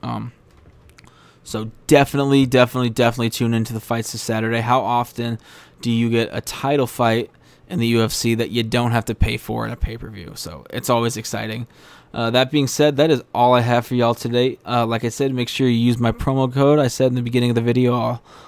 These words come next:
I'll say it again, uh, F N X, all caps, lowercase o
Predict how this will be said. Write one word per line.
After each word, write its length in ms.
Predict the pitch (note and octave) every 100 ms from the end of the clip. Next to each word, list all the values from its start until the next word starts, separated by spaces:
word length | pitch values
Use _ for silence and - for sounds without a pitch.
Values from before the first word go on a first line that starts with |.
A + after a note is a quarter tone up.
| -
I'll 120 | -
say 200 | - A#2+
it 60 | A2+
again, 340 | A2+ A#2 A#2+
uh, 260 | A#2 A#2 A2+ -
F 240 | B2 A#2+ -
N 220 | B2 A#2 -
X, 420 | B2 - - - -
all 220 | A#2 A2+
caps, 520 | - D#3 F3+ - - - - - _
lowercase 560 | A#2+ A#2+ - A#2 G#2+ - -
o 380 | D3+ A2+ C#3